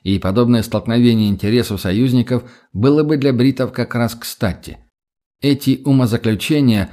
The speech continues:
однако, ничуть не успокоили взбудораженное, подобно осиному гнезду, британское адмиралтейство. С напряженным интересом ждали они доклада британской эскадры,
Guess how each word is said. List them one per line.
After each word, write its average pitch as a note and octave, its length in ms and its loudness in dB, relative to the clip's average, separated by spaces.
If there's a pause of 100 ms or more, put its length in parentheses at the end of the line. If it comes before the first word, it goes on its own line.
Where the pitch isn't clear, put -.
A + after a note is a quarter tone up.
однако, G#2+ 560 0 (200)
ничуть C3+ 380 2
не D#3 60 0
успокоили C3 920 0
взбудораженное, A2+ 960 0
подобно G#2+ 640 0
осиному A#2 500 0
гнезду, A2 420 2
британское A2 580 -2
адмиралтейство. G#2+ 760 -4 (580)
С - 100 -18
напряженным D#3 540 2
интересом C#3 540 0
ждали C3 280 0
они C3+ 200 2
доклада B2+ 420 -2
британской A#2+ 540 -2
эскадры, G#2+ 540 -2